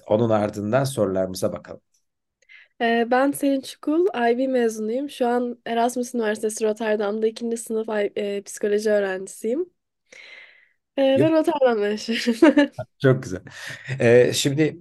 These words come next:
Speaker 1: e, sen iki bin yirmi iki senesinde liseden mezun oldun, I B'den
Speaker 2: Evet.
Speaker 1: mezun oldun. Onun ardından da, e, şu anki üniversitende okuyorsun. İstersen kısaca bir liseyi,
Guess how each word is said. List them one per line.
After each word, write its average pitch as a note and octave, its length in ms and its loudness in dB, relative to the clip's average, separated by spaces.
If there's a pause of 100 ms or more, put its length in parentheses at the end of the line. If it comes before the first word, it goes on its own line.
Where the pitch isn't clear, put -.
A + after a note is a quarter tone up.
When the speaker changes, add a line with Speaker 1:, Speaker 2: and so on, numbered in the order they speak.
Speaker 1:
e, C3 320 0
sen F3 300 -2
iki C3+ 320 -6
bin D#3+ 160 0
yirmi A#2 280 -2
iki A#2+ 340 -4
senesinde A2+ 520 -4
liseden G2 360 0
mezun G#2+ 360 -6
oldun, F2+ 380 -4
I F2 40 -4
B'den F2 180 -6
Speaker 2:
Evet. - 60 -6
Speaker 1:
mezun C3+ 240 0 (100)
oldun. F3 200 -2
Onun A#2+ 180 2
ardından F#2+ 480 -2
da, F#3+ 220 0 (380)
e, G1+ 720 -4 (220)
şu - 340 0
anki C#3+ 540 0
üniversitende G#2+ 960 -2
okuyorsun. D3 640 -4
İstersen F#3 600 0
kısaca F3 540 0
bir E3+ 260 0
liseyi, B2 680 0